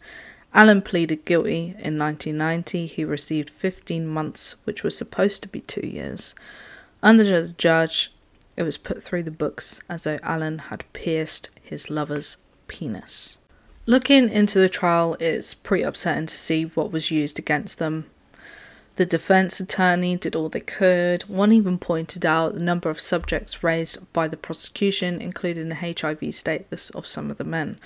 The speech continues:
She warned that the world's press is listening, the Independent noting that the men's H I V status in an article. A lot of the reporters wrote articles about the judge's horror look reaction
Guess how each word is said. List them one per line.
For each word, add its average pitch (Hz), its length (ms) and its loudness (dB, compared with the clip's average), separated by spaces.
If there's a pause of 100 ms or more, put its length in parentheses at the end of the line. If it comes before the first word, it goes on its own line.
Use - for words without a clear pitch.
(300)
She - 160 -2
warned 175 400 0
that 160 200 0 (360)
the 175 80 0
world's 175 400 4
press - 500 -4
is 170 180 -6
listening, 147 600 -4
the - 120 -8
Independent 165 640 -2
noting 180 360 -2
that 160 160 -6
the 160 80 -6
men's 156 380 -4
H 156 200 -4
I 151 120 -2
V 156 140 -4
status 156 640 -6
in 165 100 -6
an 160 120 -4
article. - 520 -6 (800)
A 175 80 4
lot 208 160 4
of 214 80 0
the 214 120 8
reporters 185 640 0
wrote 165 180 0
articles 156 460 -4
about 160 240 -4
the 160 60 -8
judge's 143 440 -4
horror 180 480 4
look - 580 -2
reaction 160 680 -2